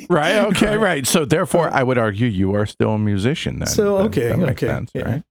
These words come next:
Speaker 1: yeah. Um, but the weight of expectation for how that's gonna go the first time we get back together in a room is crazy. The, the, the whole, you know, we're gonna go back into a room and start playing and kind of go, "God, do,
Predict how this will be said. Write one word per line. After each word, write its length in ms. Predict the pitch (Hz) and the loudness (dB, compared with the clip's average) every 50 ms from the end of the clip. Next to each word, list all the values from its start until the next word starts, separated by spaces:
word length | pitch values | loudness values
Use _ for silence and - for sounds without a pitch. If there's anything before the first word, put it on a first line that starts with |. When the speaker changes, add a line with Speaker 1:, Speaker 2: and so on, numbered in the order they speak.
| _ - | _ -4
Speaker 1:
yeah. 160 | 127 120 - - _ _ _ _ _ _ _ _ _ _ - | -4 -4 -4 -8 _ _ _ _ _ _ _ _ _ _ -2
Um, 380 | 147 147 147 151 147 143 147 - _ _ _ _ _ _ _ - | -2 0 0 0 0 -2 -4 -8 _ _ _ _ _ _ _ -4
but 60 | - 135 | -2 0
the 60 | 147 | 2
weight 160 | 143 190 254 | 2 0 0
of 80 | 240 175 | 0 0
expectation 600 | 160 139 135 - 143 131 - 156 151 - - 131 | -2 0 -2 -2 -2 -2 0 -2 -2 0 -2 -2
for 140 | - 123 113 | -2 0 0
how 120 | 127 127 | 0 0
that's 200 | 123 131 117 - | 0 0 -2 -2
gonna 180 | - 131 117 110 | -2 -2 -2 0
go 160 | 131 131 110 | 0 0 0
the 80 | 113 | 0
first 200 | 107 - 120 - - | -2 -2 -2 -2 0
time 160 | - 120 113 | -2 -2 -2
we 100 | 117 117 | -2 -2
get 120 | 117 113 107 | -2 -2 -2
back 180 | 120 113 113 | -2 -4 -4
together 300 | - 120 113 127 131 120 117 | -4 -4 -2 0 0 0 -2
in 100 | 113 113 | -4 -4
a 60 | 110 | -4
room 300 | 110 113 135 135 120 - _ _ _ _ _ _ _ _ - | -4 -4 -4 -4 -6 -10 _ _ _ _ _ _ _ _ -4
is 160 | 127 110 - | -4 -4 -2
crazy. 400 | - - 123 139 160 - - - _ _ _ _ _ _ _ _ _ _ _ _ _ _ _ _ _ - | -2 -2 -2 -2 -2 -4 -8 -14 _ _ _ _ _ _ _ _ _ _ _ _ _ _ _ _ _ -4
The, 540 | 139 113 123 117 117 110 117 113 117 - _ - - | -2 0 0 0 2 0 0 0 -2 -6 _ -12 -10
the, 280 | - 147 139 120 104 - - | -6 -4 -2 -4 -2 -2 -2
the 100 | 127 107 | -2 0
whole, 420 | 117 135 127 123 113 113 120 - - _ _ _ _ _ - | 0 0 0 0 -2 -4 -4 -8 -14 _ _ _ _ _ -6
you 80 | 160 135 | -4 -2
know, 160 | 113 110 104 101 | -2 -2 -4 -4
we're 80 | - 135 | -4 -2
gonna 140 | 147 139 117 | -2 0 -2
go 80 | 117 | -2
back 240 | 110 131 113 113 - | 0 -2 -2 -2 -2
into 160 | 127 107 107 | -4 -2 -2
a 40 | 101 | -2
room 180 | 107 113 110 110 | -2 -2 -4 -6
and 80 | 107 | -6
start 220 | - - 110 - - | -4 -4 -4 -4 -4
playing 240 | - 123 107 110 | -6 -6 -6 -4
and 100 | 110 110 | -6 -6
kind 120 | 110 127 113 | -6 -6 -6
of 80 | 107 | -4
go, 260 | 113 113 110 107 104 _ _ _ _ - | -4 -2 -4 -4 -6 _ _ _ _ -6
"God, 220 | 143 160 123 - _ _ _ _ - | -6 -6 -6 -8 _ _ _ _ -18
do, 100 | - 113 | -16 -16